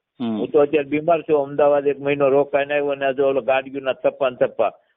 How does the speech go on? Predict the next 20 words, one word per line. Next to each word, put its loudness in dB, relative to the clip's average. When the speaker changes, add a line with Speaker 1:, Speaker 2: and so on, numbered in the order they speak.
Speaker 2:
આખી 0
દુનિયાને 0
આને, 2
અ, 2
લોને 0
ચડાવી -4
દીધા, -6
રોડે 0
ચડાવી -4
દીધા -16
બધાય. -14
Speaker 1:
હમ. -8
Speaker 2:
તો -4
લોન 4
સિસ્ટમ 0
એટલે 2
કે 4
દેવામાં 2
કાઢી -2
દીધું -8